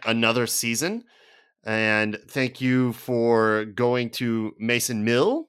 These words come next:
formerly Sherwood, now Mason Mill. If you're continuing to go there, thank you very much.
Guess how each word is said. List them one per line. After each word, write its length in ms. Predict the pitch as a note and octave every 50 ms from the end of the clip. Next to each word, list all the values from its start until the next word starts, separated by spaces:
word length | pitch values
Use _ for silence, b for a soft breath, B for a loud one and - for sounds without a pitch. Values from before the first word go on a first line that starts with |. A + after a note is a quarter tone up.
| _ _ -
formerly 340 | - A#2+ A#2 G#2+ A2+ A2+ A2
Sherwood, 400 | - - G#2 F#2+ G2 A#2 - -
now 160 | G#2+ F2+ F2+
Mason 400 | F2 F2 F2 E2+ - - F#2 F2
Mill. 300 | F2 F2 E2+ F2 A#2+ C3
If 180 | B2 G2+ - -
you're 320 | G2+ G2 F#2 F2+ F#2 - b b b b b b b
continuing 560 | A#2 G2+ - - C3+ B2 B2 B2+ A#2+ B2 A#2
to 60 | A#2
go 260 | G#2+ A#2+ A2+ A2+ A#2+
there, 260 | A#2+ A#2 A#2+ B2 C3+ C3
thank 220 | - A2+ G2+ -
you 80 | G#2+ F#2+
very 240 | G2+ F#2+ F#2 F2
much. 400 | F#2 A2+ A#2+ A#2 A#2 - - -